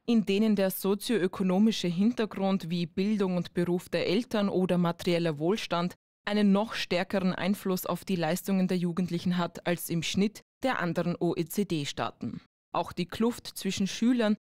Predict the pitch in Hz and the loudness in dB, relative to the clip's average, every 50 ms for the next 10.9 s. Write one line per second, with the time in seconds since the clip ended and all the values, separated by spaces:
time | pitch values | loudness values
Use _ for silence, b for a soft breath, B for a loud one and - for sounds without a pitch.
0 | _ _ - 151 160 160 156 - - 160 175 175 190 175 170 165 - - 143 202 | _ _ -2 -2 0 0 -2 -2 -2 -2 -2 0 0 0 0 0 0 0 0 0
1 | 269 - - 202 185 190 - 175 156 170 170 170 180 175 170 175 175 175 175 - | -2 -2 -2 0 0 0 -2 -2 -2 0 0 0 0 0 0 0 0 0 -2 -2
2 | - 180 170 - - 175 180 170 170 170 - - 151 165 208 208 202 180 180 180 | -2 -4 -4 -4 -2 -2 -2 0 0 -2 -6 -4 -2 0 0 0 2 0 0 0
3 | 175 - - 190 - - 170 - - 220 202 - - 190 180 170 180 - - - | -2 -2 -4 -4 -4 -4 -4 -4 -4 -4 -4 -4 -2 -2 0 0 0 -2 -2 -2
4 | 196 196 - _ _ _ - 240 226 - - 156 156 151 175 - - 190 180 180 | -2 -2 -2 _ _ _ -4 -4 -2 -4 -4 -4 -2 -2 -2 0 0 2 2 4
5 | 175 175 175 - 170 160 160 180 175 - - 196 180 - 160 175 165 - - 185 | 2 2 0 -2 -2 0 2 2 2 0 0 0 0 0 0 -2 -2 -2 -4 -4
6 | 165 - 170 170 160 165 160 - - 202 180 - 143 123 127 - - 147 113 - | -2 0 0 0 0 0 0 -2 -4 -2 -2 -2 -2 -2 -2 -4 -6 -6 -6 -8
7 | - - - _ _ _ _ - 170 156 165 160 160 156 - - 185 180 - - | -10 -14 -20 _ _ _ _ -8 -4 -2 0 0 0 0 0 2 2 2 0 0
8 | 190 196 208 202 180 185 185 - 202 190 185 - 202 - - 196 185 196 214 196 | 0 0 2 2 2 2 2 2 0 0 0 0 -4 -2 -2 -2 -2 -2 0 0
9 | 202 196 180 - 180 190 220 - - 196 - - - - 165 220 - 185 208 208 | 0 0 0 0 0 0 0 0 -2 -2 -4 -4 -4 -6 -6 -4 -2 0 2 2
10 | 208 202 - - 175 160 147 - - 180 175 - - - 98 - - | 2 2 2 0 0 0 0 -4 -6 -8 -8 -6 -4 -2 -2 -2 -4